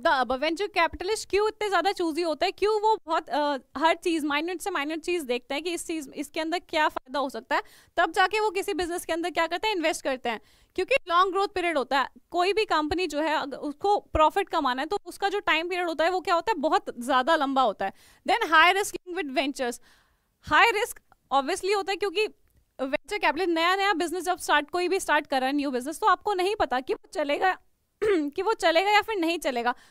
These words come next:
तो उसमें क्या होता है, हाई रिस्क भी होता है। No assist-, assistance for investment made, कोई असिस्टेंस नहीं होता इन्वेस्टमेंट के लिए। हाँ जी हर्ष, आपको पीडीएफ़ मिल जाएगी। पीडीएफ़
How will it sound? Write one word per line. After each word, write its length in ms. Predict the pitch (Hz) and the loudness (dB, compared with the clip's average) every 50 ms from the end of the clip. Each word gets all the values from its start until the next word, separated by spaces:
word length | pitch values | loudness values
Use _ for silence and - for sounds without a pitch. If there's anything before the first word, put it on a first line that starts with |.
| _ - | _ -2
तो 60 | 370 | -2
उसमें 240 | 427 415 403 440 427 | -2 0 0 -2 0
क्या 120 | 440 415 | 2 2
होता 180 | 381 392 - 480 | 2 4 4 4
है, 80 | 427 | 4
हाई 180 | 339 349 330 339 | 6 6 6 6
रिस्क 280 | 349 349 - _ - 294 | 4 0 -4 _ -8 -6
भी 100 | 320 339 | -2 -2
होता 220 | 277 247 - 233 | -2 0 -2 -4
है। 80 | 208 - _ _ - _ - 269 | -4 -4 _ _ -20 _ -4 0
No 100 | 294 381 | 4 6
assist-, 400 | 440 466 427 415 427 440 - - | 8 8 8 6 4 0 -4 -2
assistance 440 | 269 311 - 330 302 - 370 392 392 | -2 -2 -2 -2 -8 -6 -6 -6 -6
for 280 | - - 370 370 359 | 0 4 4 4 4
investment 500 | 339 311 277 294 - - 320 320 330 294 | 4 2 0 0 0 -2 -4 -2 -2 -2
made, 160 | 254 220 220 - | -2 -4 -6 -4
कोई 240 | - 330 359 415 | -2 0 0 0
असिस्टेंस 580 | - - 285 294 302 339 - - 370 381 370 - | 2 0 0 -2 -2 -6 -6 -4 -4 -4 -4 -4
नहीं 180 | 370 359 339 302 | -4 -4 -2 -4
होता 160 | 269 - 311 | -2 -2 -4
इन्वेस्टमेंट 520 | 320 _ - 269 277 - 302 285 285 277 | -4 _ -8 -12 -10 -8 -8 -8 -8 -6
के 100 | - 302 | -8 -6
लिए। 200 | 311 320 349 466 466 _ _ _ _ _ _ _ _ _ _ _ _ _ _ _ _ _ _ _ _ _ _ _ _ _ _ _ _ - _ _ _ _ _ _ - | -4 -2 -4 -4 -4 _ _ _ _ _ _ _ _ _ _ _ _ _ _ _ _ _ _ _ _ _ _ _ _ _ _ _ _ -20 _ _ _ _ _ _ -12
हाँ 220 | 269 262 294 302 | -6 -2 -2 0
जी 180 | 311 294 392 381 | 0 0 0 2
हर्ष, 240 | 392 330 415 - | 4 2 2 2
आपको 240 | 403 349 311 - 415 | 0 -2 -2 -2 -6
पीडीएफ़ 360 | - 370 339 311 330 349 370 - | -4 -2 -4 0 0 -2 -2 0
मिल 140 | 330 320 330 - - | -2 -2 -2 -4 -4
जाएगी। 280 | 320 285 302 277 339 359 | -6 -4 -4 -4 -4 -6
पीडीएफ़ 440 | - 311 311 294 330 359 359 - | -4 -6 -4 0 0 0 -2 -2